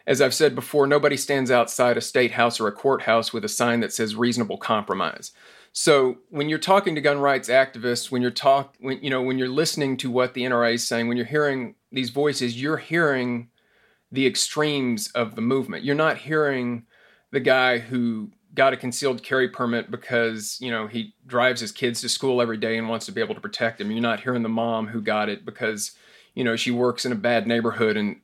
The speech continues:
you know, leaves work late at night. These people are wanting to protect themselves, and I do believe that that's the majority of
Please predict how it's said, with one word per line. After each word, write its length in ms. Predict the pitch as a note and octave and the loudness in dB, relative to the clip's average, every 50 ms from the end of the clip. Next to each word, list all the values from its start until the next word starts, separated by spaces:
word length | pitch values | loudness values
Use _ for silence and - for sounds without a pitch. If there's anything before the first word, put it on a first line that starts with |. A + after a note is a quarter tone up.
| _ _ | _ _
you 160 | - C3 B2+ | -6 -4 -2
know, 80 | A2+ | 0
leaves 260 | A2+ B2+ B2 G#2+ G#2+ A2 | 0 2 0 0 0 0
work 280 | A#2+ A#2 G#2 G2+ - | 0 0 0 2 2
late 180 | A#2+ A2+ G#2+ A2 | 0 2 2 0
at 60 | G#2 | 0
night. 240 | - A#2+ G#2+ G2+ - | 0 0 0 2 2
These 160 | D#3 G3+ G3+ | 2 2 2
people 260 | - G3+ F3+ D#3 D3 | 2 0 2 4 4
are 60 | C3+ | 4
wanting 260 | C3 C3+ C3+ B2 B2 A#2 | 4 4 2 2 0 0
to 60 | G#2+ | -2
protect 320 | - G#2+ - A#2 A#2 A#2 | -6 -2 0 0 0 0
themselves, 440 | - A2 G#2+ - C#3 C3+ B2 B2 B2 | -2 -4 -2 2 4 6 6 4 4
and 80 | C3+ B2+ | 0 -2
I 40 | |
do 180 | - B2+ D#3+ E3 | 0 0 0 2
believe 320 | C#3+ D3 B2+ C3 C3 A#2+ | 2 2 2 2 2 2
that 120 | B2 A2+ - | 0 0 2
that's 240 | C3+ C#3 C3+ - - | 2 2 0 -2 -2
the 60 | B2+ | -2
majority 760 | B2 A#2+ A2+ A2+ A#2 C3 C#3 C#3+ B2+ B2 B2 A2+ A2 G#2 - | 0 -2 -2 -2 0 2 4 4 4 4 2 0 0 -2 -2
of 320 | - A#2+ A2+ G#2 G#2+ - | 0 0 0 -2 -4 -10